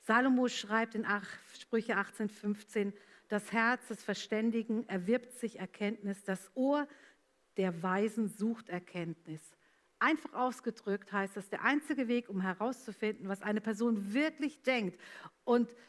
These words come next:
was wirklich los ist und was wirklich im Herzen der Person ist, ihre Motivation, ihre Fragen zu stellen,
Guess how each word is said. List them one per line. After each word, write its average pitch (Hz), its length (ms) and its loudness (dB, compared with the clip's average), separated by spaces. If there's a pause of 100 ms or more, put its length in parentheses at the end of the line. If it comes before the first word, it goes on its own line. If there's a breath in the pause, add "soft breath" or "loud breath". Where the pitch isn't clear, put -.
(260 loud breath)
was 220 320 2
wirklich 330 460 2
los 269 320 2
ist 226 140 0
und 214 120 0
was 220 360 -2
wirklich 311 360 -2
im 240 80 2
Herzen 247 440 0
der 226 120 2
Person 220 520 -2
ist, 185 340 -4
ihre 277 220 2
Motivation, 226 680 0
ihre 220 220 0
Fragen 202 380 -2
zu 190 140 -14
stellen, 185 440 -4